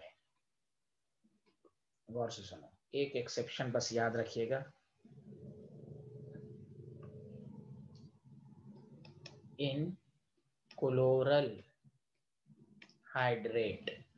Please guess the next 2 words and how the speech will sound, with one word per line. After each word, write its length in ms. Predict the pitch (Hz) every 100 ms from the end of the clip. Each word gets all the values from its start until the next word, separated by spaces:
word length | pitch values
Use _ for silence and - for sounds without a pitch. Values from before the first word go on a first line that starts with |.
| - - - - - - - - - - - - - _ - _ _ _ _
hydrogen 680 | - 123 110 123 117 131 123 117
bond 420 | 117 117 131